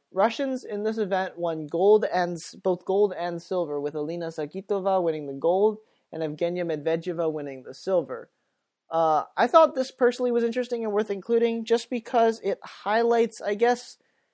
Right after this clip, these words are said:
how small of an opportunity the, the Olympics is. Medvedeva was the big favorite coming into this, or not the, well, six months ago is what they kept saying on the broadcast. She was the humongous favorite going into this event.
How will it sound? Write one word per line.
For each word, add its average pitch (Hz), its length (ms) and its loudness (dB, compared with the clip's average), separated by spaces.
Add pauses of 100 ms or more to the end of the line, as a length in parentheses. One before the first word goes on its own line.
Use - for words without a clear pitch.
(120)
how 254 140 6
small 208 420 2
of 190 80 -2
an 180 80 0
opportunity 170 640 -4
the, 139 280 -2
the 156 120 -2
Olympics 151 400 -4
is. 123 220 -8 (580)
Medvedeva 254 600 4
was 190 220 0 (360)
the 202 100 -2
big 202 300 6
favorite 196 560 0
coming 160 240 -6
into 156 280 -6
this, 143 420 -6
or 202 120 -2
not 240 140 0
the, 202 160 -2 (100)
well, 190 500 4 (120)
six - 240 -8
months 220 180 0
ago 147 300 0
is 156 100 0
what 139 120 -8
they 139 80 -8
kept 139 200 -10
saying 117 300 -12 (180)
on - 80 -18
the 131 60 -12
broadcast. 135 560 -4
She 226 140 -2
was 220 160 2
the 196 100 -2
humongous 180 540 -4
favorite 151 240 0
going 147 180 -2
into 135 140 -4
this 131 160 -8
event. 127 260 -8